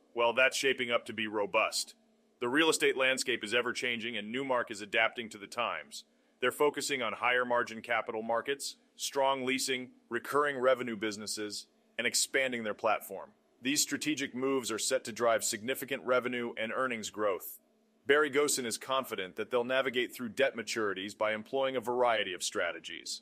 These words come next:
from refinancings to more complex and sophisticated restructurings and recapitalization. As we move forward, let's keep a close eye on these developments.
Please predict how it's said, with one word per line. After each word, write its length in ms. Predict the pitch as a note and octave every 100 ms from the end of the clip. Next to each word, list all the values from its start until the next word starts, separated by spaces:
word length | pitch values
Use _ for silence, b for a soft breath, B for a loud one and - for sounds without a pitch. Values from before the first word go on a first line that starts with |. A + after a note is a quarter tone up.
| _
from 180 | - G#2+
refinancings 1000 | A#2+ B2 B2+ A#2+ A2+ A2+ G#2+ A2+ A2 G#2+
to 60 | G#2+
more 200 | G#2+ G#2
complex 720 | - A2+ A2 A2 A2 G#2 -
and 100 | G2
sophisticated 720 | - - C3+ B2+ A2 A#2 A2
restructurings 840 | G#2 G2 B2 A#2 - F#2 D#2+ E2 F#2+
and 100 | G2
recapitalization. 1080 | A#2 A2 A2+ G#2 G#2 F#2+ F2+ G#2 G2+ - D2 _ _ _ _ _
As 140 | C3 C3
we 100 | E3
move 220 | F3 D#3+
forward, 480 | C#3 C3 A#2 G#2+ A2
let's 160 | A#2+
keep 220 | - C3+
a 40 | G#2
close 380 | - C3 B2 A#2
eye 240 | A2+ G#2+
on 120 | F#2+
these 180 | G2 F#2
developments. 800 | G#2 G#2 G#2 G2 E2 - -